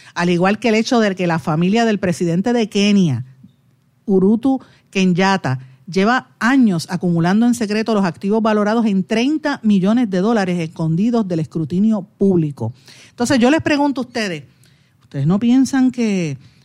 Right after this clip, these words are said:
que aquí los políticos deben estar haciendo lo mismo? Que sacan el dinero a través de Panamá, donde sabemos que hay algunos líderes políticos, incluyendo legisladores puertorriqueños, que invierten. ¿Qué están haciendo esos legisladores en Panamá?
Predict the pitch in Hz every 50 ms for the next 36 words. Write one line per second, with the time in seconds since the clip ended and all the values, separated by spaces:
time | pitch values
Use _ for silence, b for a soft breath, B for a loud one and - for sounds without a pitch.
0 | b _ - 151 143 - 196 208 233 240 240 233 233 214 208 220 220 226 233 240
1 | 226 208 202 214 226 233 226 226 208 - 226 214 220 214 - 226 214 220 226 220
2 | 214 226 247 285 285 262 233 196 156 143 139 131 - 175 160 - - 170 180 -
3 | 233 240 240 240 226 214 220 214 220 233 233 233 226 202 196 196 170 160 170 190
4 | 190 208 220 214 - 202 185 180 175 165 160 165 185 202 214 220 b b b b
5 | b b b b b - 151 147 143 139 139 127 131 123 135 165 202 240 233 -
6 | 220 208 202 202 196 214 214 214 208 208 202 214 214 214 208 - 196 185 185 190
7 | 190 214 208 208 202 185 - 165 156 151 156 165 190 190 185 202 190 185 175 165
8 | 160 165 180 196 - - 190 175 165 185 175 175 160 - 175 180 202 196 202 B
9 | B B B _ - 180 170 165 156 160 170 175 - 214 208 - - - _ _
10 | _ _ - 208 214 220 - 311 311 320 294 - 285 285 285 254 294 269 262 262
11 | 254 247 233 226 220 220 226 220 247 214 - 208 196 190 185 175 170 151